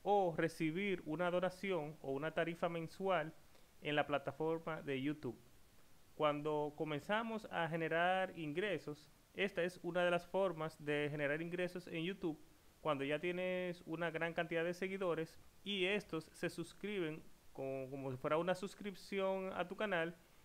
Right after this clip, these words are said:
que pueden, por ejemplo, a partir de un dólar, dos dólares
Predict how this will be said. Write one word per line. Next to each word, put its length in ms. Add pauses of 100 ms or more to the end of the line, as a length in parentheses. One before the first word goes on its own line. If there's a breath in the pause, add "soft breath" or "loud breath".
(140)
que 100
pueden, 560 (300)
por 120
ejemplo, 300
a 80
partir 420
de 60
un 200
dólar, 500
dos 180
dólares 420